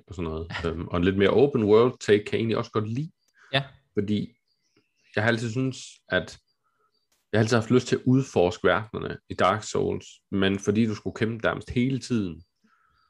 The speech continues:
Speaker 1: så følte jeg lidt, det var lidt svært nogle gange, altså,
Speaker 2: Ja.
Speaker 1: at, at få ro til at fordybe sig i,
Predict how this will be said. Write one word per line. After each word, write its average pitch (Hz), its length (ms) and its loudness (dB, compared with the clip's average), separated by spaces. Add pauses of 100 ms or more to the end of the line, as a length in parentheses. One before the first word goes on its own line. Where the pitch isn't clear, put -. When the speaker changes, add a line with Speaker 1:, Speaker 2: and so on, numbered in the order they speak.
(220)
Speaker 1:
så - 360 -8
følte 123 160 0
jeg 110 80 4
lidt, 101 120 -4
det 117 60 0
var 107 60 2
lidt 101 140 -4
svært 104 260 0
nogle 85 160 -6
gange, 82 260 -10 (120)
altså, 92 160 -2
Speaker 2:
Ja. - 80 0 (300)
Speaker 1:
at, 98 220 -4
at 92 80 0
få - 100 2
ro 117 480 2 (140)
til 95 400 -2
at 87 80 -6
fordybe - 420 -4
sig 85 200 -2
i, 82 140 -4